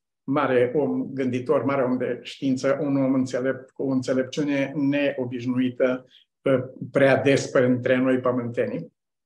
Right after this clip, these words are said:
Și am arătat că el s-a lăsat călăuzit de principiul la, uh, lui Aristotel de a merge oriunde te conduce adevărul. Dragii mei, e frumos, e nobil, dar este sortit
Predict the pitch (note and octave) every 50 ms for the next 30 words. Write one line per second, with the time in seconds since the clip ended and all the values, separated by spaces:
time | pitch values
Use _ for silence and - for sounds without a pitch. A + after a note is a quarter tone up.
0 | _ _ _ _ _ _ _ _ _ _ - - - - - - - - - -
1 | - E3+ F3 F#3+ F3 D3+ C#3 - F3 G3 G3+ - - D#3 G3+ G3+ - - E3 D3
2 | C#3+ - - F#3+ G3 G3 E3+ D#3 D3 C#3 C3+ B2+ D3+ - - A2+ - - C3+ C3
3 | B2+ - F3 F3 - F#3+ C#3+ C#3+ C3 B2+ C3 - C#3 C3+ B2+ B2+ C3 C3 C3 C3+
4 | B2+ B2 B2+ B2 A#2+ - - - - - A3+ A3+ A3+ G3+ E3 E3+ D#3+ D#3 D3 C#3+
5 | - - - D3+ - F3 G3+ G#3 - E3 F3+ F3 - E3 F3+ A3+ C#4 D#4 D4+ B3+
6 | G#3+ G3 G3+ G3+ G3 G3 F#3 - F3+ D#3 D#3+ D#3+ D#3+ - - D#3+ D#3+ - D3 C3
7 | - C#3 B2+ - - - - - - _ _ _ _ _ _ _ - E3 G#3 G#3+
8 | G3 F3 G#3 G#3 A#3 A#3+ A#3+ B3+ B3+ C4+ C#4 C4+ - - - - D3+ D3+ D3+ D#3+
9 | - - - D#3+ C#3+ C3+ C3 B2 B2 C3 C#3 - - - - - - - - -
10 | _ _ _ _ - D#3+ D#3+ E3 E3 E3+ E3+ F3 E3 D#3+ E3 D#3+ - - E3+ D3+
11 | - - C#3 B2 - - - C3 B2+ - -